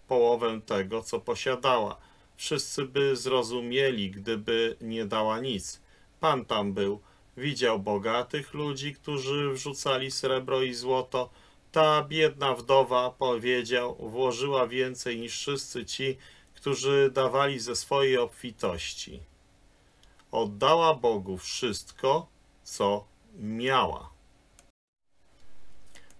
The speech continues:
Dar tej drugiej kobiety miał o wiele większą wartość pieniężną.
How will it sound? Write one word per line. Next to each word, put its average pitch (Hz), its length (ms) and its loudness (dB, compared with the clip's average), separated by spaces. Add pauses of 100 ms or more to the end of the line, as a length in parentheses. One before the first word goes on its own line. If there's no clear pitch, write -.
(160)
Dar 147 340 4
tej 147 300 0
drugiej 156 500 -2
kobiety 107 600 0
miał 123 380 -2
o 120 120 -4
wiele 131 400 0
większą 117 680 -4
wartość 123 560 2
pieniężną. 101 760 -4